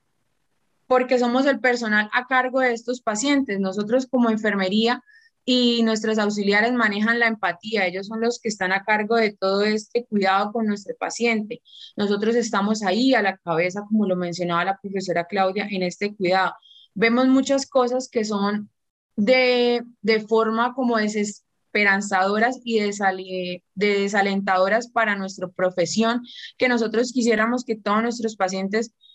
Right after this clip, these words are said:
salieran de su proceso de enfermedad, salieran bien. Entonces, esto es lo que nos lleva a toda esta situación. Y en relación a pandemia, aumentaron mucho más.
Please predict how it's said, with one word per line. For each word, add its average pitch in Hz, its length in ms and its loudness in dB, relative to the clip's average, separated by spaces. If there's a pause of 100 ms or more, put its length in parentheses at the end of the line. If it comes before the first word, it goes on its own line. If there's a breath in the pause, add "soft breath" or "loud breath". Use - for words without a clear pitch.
(160 soft breath)
salieran 233 720 2
de 269 140 2
su 240 140 -6
proceso 202 440 0
de 247 60 2
enfermedad, 208 720 0
salieran 202 520 0
bien. 277 360 2 (600)
Entonces, 214 460 0
esto 254 280 0
es 262 60 2
lo 277 100 2
que 247 140 -4
nos 202 160 -2
lleva 226 420 0 (540 soft breath)
a 226 200 0
toda 233 240 4
esta 247 200 -4
situación. 214 640 -4
Y 247 120 2
en 247 140 2
relación 226 440 2
a 247 120 -2
pandemia, 233 600 0
aumentaron 214 840 2
mucho 262 400 0
más. 254 460 -2